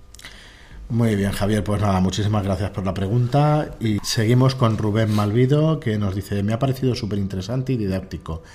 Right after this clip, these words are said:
al grano, sin irse por las ramas. Muchísimas gracias por compartir vuestros con-,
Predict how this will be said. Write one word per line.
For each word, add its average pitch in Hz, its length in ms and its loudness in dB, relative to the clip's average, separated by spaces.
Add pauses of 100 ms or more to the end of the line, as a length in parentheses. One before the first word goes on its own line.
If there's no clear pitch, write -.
(160)
al 107 180 -2
grano, 101 320 2
sin 92 180 -4
irse 101 160 -6
por 95 140 -4
las 82 140 -4
ramas. 76 320 -8 (380)
Muchísimas 120 460 4
gracias 120 240 0
por - 160 -6
compartir 101 400 -2
vuestros 104 300 -6
con-, 92 140 -4